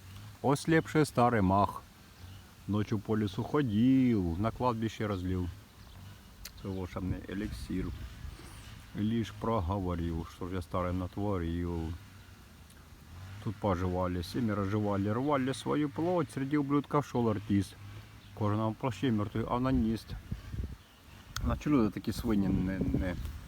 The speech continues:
цінять то, що є? Убивають все живе. Чо,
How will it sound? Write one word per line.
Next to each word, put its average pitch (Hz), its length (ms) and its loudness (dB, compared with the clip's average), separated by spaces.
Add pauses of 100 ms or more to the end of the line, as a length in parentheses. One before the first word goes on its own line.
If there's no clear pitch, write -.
(460)
цінять 95 400 2
то, 107 80 -2
що - 140 -4
є? 87 220 0 (140)
Убивають 90 600 0
все 95 160 -6
живе. 90 460 0 (1700)
Чо, 104 280 0